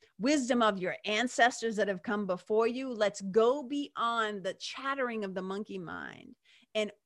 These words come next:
make ourselves available,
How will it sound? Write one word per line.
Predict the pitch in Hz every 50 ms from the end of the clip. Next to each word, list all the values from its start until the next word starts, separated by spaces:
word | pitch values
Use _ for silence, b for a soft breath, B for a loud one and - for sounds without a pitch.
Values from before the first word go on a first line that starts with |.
| _ -
make | 220 214 214 214 220 240 285 285 -
ourselves | 247 220 220 - - 208 208 202 196 190
available, | 214 196 180 165 196 202 214 214 220 214 214 202 165 170 170 165 165 175 214 240 285 285